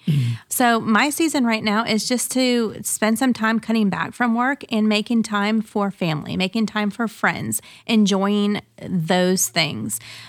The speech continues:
Speaker 2: And then also, I have reached my peak, I feel like, in the salon. You know, I have, I have done all the things that I wanted to do in that. And so now I'm, I'm excited to start in a new journey into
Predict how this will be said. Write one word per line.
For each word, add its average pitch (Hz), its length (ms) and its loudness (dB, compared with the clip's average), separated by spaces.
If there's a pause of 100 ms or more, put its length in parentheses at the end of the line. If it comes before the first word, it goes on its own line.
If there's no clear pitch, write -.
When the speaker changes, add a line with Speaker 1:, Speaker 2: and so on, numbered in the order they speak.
Speaker 2:
And 233 140 4
then 294 100 2
also, 254 720 0
I 214 120 0
have 262 420 0 (120)
reached 247 360 -2
my 247 160 2
peak, 285 280 -2
I 208 120 0
feel 196 220 -2
like, 190 240 -2
in 202 180 0
the 196 80 2
salon. 170 540 -4 (100)
You 202 100 0
know, 196 180 0
I 208 180 0
have, 220 360 0 (500)
I 202 120 0
have 214 420 0
done 226 360 2
all 214 180 2
the 226 100 0
things 233 240 2
that 214 120 2
I 208 40 2
wanted 202 300 2
to 196 100 0
do 175 240 0
in 165 140 -2
that. 117 320 -2
And 202 180 2
so 214 140 0
now 202 260 2
I'm, 240 300 0
I'm 196 120 2
excited 226 520 -2
to 214 100 0
start 196 500 -2
in 202 140 0
a 190 60 2
new 196 200 4
journey 190 540 0
into 190 640 0